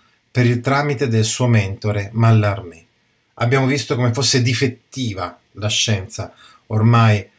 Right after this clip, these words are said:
appariva chiaramente questo agli intellettuali di quegli anni, cioè della fine, eh, dell'Ottocento. E allora, come ben sappiamo, noi che abbiamo già studiato tanti poeti simbolisti,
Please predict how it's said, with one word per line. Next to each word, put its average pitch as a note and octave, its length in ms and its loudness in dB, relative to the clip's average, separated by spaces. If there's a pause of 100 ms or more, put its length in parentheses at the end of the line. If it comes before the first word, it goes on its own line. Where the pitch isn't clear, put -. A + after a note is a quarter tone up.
(440)
appariva B2 640 0
chiaramente A#2+ 640 2
questo G2 360 -6
agli A2 180 4
intellettuali A2 1000 2 (420)
di A2 200 0
quegli A#2 340 4
anni, G2 460 0
cioè A2 180 0
della G#2 220 -2
fine, G2 460 -6 (300)
eh, G2+ 260 -8
dell'Ottocento. A2 1160 -2 (360)
E - 100 -10
allora, F3 480 0 (220)
come G#2 180 -6
ben G#2+ 160 2
sappiamo, A#2 640 2
noi G2+ 180 -4
che - 80 -10
abbiamo F#2+ 240 -12
già G2+ 140 -6
studiato G2 480 -6
tanti A#2 360 -2
poeti G#2+ 300 -6
simbolisti, G2 720 -8